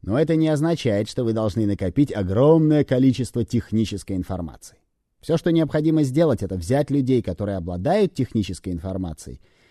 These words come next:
и добиться, чтобы они начали общаться, и тогда работа будет сделана. Так вот, сегодня механика всё сильнее и сильнее впечатляет мир с каждым днём. О, механика действительно впечатляет людей.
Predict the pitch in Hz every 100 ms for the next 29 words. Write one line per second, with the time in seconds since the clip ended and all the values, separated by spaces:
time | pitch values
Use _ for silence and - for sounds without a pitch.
0 | - 143 160 156 185 180 - 98 95 98
1 | 139 113 - 98 82 - 92 85 92 85
2 | 90 104 160 165 175 170 92 87 90 71
3 | 65 87 73 - _ _ _ - - _
4 | _ _ _ _ _ _ _ _ _ _
5 | _ - _ _ _ 113 117 165 - -
6 | _ - - 156 214 190 156 - 104 92
7 | - - 123 127 131 117 143 202 196 151
8 | 147 156 147 151 139 85 82 - 92 101
9 | 110 107 90 101 151 - - - 107 107
10 | 101 87 80 - _ _ _ _ _ _
11 | _ _ _ - 90 107 107 101 95 90
12 | - 92 98 104 92 95 90 85 - -
13 | - 82 101 165 151 98 78 67 65 _
14 | 76 76 73 - 90 110 90 - 65 -
15 | -